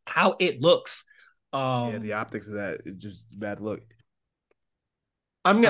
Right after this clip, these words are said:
Speaker 2: I
Speaker 1: I'm
Speaker 2: mean,
Speaker 1: gonna
Speaker 2: ca-,
Speaker 1: stop
Speaker 2: catching it,
Speaker 1: I'm
Speaker 2: catching it out of context is bad enough, but even in context, it didn't help. It didn't help the cause. So,
Speaker 1: Yeah.
Speaker 2: like, in this situation, it's like, damn, you probably
Speaker 1: I'm
Speaker 2: shouldn't,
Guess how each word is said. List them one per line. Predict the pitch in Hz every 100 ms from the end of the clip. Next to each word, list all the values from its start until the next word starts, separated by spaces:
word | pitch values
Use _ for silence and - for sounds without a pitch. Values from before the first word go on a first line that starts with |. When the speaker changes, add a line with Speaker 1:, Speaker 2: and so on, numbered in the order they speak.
| 185
Speaker 2:
I |
Speaker 1:
I'm | 208
Speaker 2:
mean, | 208
Speaker 1:
gonna |
Speaker 2:
ca-, | 233
Speaker 1:
stop | 180 -
Speaker 2:
catching | 202 196
it, | 185
Speaker 1:
I'm | 160 147
Speaker 2:
catching | 190 185 190
it |
out | 135 160
of | 175
context | 147 135 120 120 107
is | -
bad | 120 117
enough, | 113
but | 127
even | 135 156 147
in | 147
context, | 143 120 113
it | 113
didn't | 120
help. | 123 120 113
It |
didn't | 123 110
help | 123 113
the | 110
cause. | 123 110 104
So, |
Speaker 1:
Yeah. | 170 147 131 127
Speaker 2:
like, | 139
in | 113
this | 135 -
situation, | 139 123 117 123
it's | 110
like, | 104 92
damn, | 107 104 95 _ _ _ _ _ _ -
you | 120
probably | 139 160 165
Speaker 1:
I'm | 151
Speaker 2:
shouldn't, | 110 104